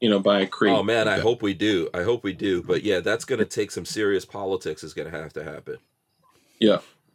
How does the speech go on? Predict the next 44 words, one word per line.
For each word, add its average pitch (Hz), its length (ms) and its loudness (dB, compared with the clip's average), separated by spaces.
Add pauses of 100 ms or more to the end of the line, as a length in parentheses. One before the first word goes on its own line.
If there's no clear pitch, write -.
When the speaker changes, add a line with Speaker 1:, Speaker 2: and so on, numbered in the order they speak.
(1000)
Speaker 2:
I 117 40 -4
Speaker 1:
Mm-hmm. 113 360 4
Speaker 2:
think 80 200 -4
for 82 100 -4
that. 78 220 -6
And 92 100 -4
I 98 80 0
think 127 240 -2
P 127 160 2
S 113 160 2
A 110 60 4
is 107 120 0
probably 107 400 0
our 113 100 2
best 110 360 -2
bet 117 260 -2 (840)
here 104 240 -2
in 92 80 -2
America 101 760 -2
because 101 500 -4
any 139 220 -2
companies 113 540 -6
that, 90 320 -2
that 85 320 -4
do 110 240 -4
make 95 320 -6
that 87 240 -6
stuff, 82 260 -8
it's - 140 -14
gonna 90 160 -6
be 80 120 -10
expensive 78 600 -10
here. - 240 -14 (840)
So, 69 380 -8
Speaker 1:
Well, 127 140 8
if 117 100 0
Speaker 2:
yeah. 82 220 -10 (760)
Speaker 1:
Box 117 360 0
with 104 200 0
ten 120 280 2
magazines 113 680 2
for 107 120 -4
two - 220 0
ninety-nine. 113 760 2